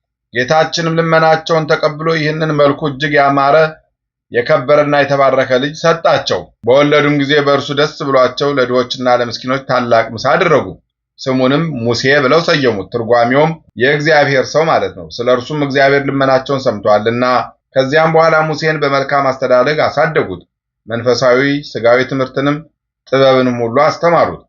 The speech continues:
አድጎም በጎለመሰ ጊዜ አባቱ አውፊሚያኖስ ሚስቱ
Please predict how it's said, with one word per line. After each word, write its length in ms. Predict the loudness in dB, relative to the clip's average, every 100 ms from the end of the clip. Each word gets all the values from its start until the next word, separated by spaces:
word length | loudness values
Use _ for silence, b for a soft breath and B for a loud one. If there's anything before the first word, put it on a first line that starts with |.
| _
አድጎም 460 | 0 0 0 2 2
በጎለመሰ 580 | 2 2 2 2 0 -2 -2
ጊዜ 180 | -2 -4 -4 -2
አባቱ 460 | -2 2 2 2 0 -6 -8 -10 -2
አውፊሚያኖስ 840 | 0 0 -4 -4 -2 2 2 2 -2 _ -6
ሚስቱ 360 | 0 0 -2